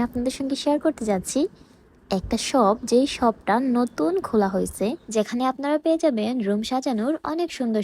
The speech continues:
সুন্দর জিনিসপত্র। ফুলদানি থেকে শুরু করে থালা বাসনও বাদ যাবে না। So, যাই হোক, আমি এই শপের ডিটেলসটা আপনাদেরকে পরে দিতেছি। এই প্রচণ্ড গরমেও বাসা থেকে বের হয়ে চলে আসলাম ঘাটিয়া বাজার। At first এসে আমরা ঢুকে গেলাম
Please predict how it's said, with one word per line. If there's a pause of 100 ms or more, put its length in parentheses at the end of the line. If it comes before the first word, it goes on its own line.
সুন্দর
জিনিসপত্র। (220)
ফুলদানি
থেকে (100)
শুরু
করে (140)
থালা
বাসনও
বাদ (100)
যাবে
না। (480)
So, (120)
যাই
হোক, (120)
আমি (100)
এই
শপের
ডিটেলসটা (100)
আপনাদেরকে (120)
পরে
দিতেছি। (280)
এই
প্রচণ্ড (140)
গরমেও (100)
বাসা
থেকে
বের
হয়ে
চলে
আসলাম (140)
ঘাটিয়া
বাজার। (640)
At
first (180)
এসে (120)
আমরা
ঢুকে
গেলাম